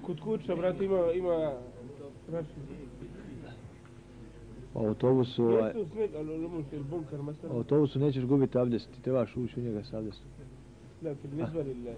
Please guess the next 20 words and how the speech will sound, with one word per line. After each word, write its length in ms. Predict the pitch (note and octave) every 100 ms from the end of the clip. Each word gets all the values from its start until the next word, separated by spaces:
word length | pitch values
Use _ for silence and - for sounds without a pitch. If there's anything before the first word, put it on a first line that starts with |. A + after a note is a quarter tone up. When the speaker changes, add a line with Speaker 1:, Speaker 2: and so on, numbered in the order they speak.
| A#2+
Speaker 1:
في 40 | C#3
الثلج 420 | - E3 D#3 D#3
وإحنا 200 | D3+ C#3
في 80 | C#3
البنكر 420 | C#3+ C#3+ C3+ C3
مثلًا 280 | C3+ C3+ C#3
في 260 | C3+ C3
الجبهة، 440 | C3 C#3 D3 D#3 F3 - - -
Speaker 2:
Aha. 200 | G2 F#2+ F#2 -
Speaker 1:
ممكن 320 | D#3+ G3+ F3
ي-، 280 | D#3+ D3 D3
يتيمم 360 | C#3+ E3+ F#3+ F3
داخل 320 | F#3 G#3 F3
الخضر. 440 | D#3+ D3+ - G#2+
Speaker 2:
Ja, 140 | F#2+ F#2
ja. 80 | F#2 - - - - - - - - - -
Kad 140 | - A#2+
je 80 | A2
zima, 300 | B2+ C#3+ A#2+
recimo, 400 | A#2 - A2+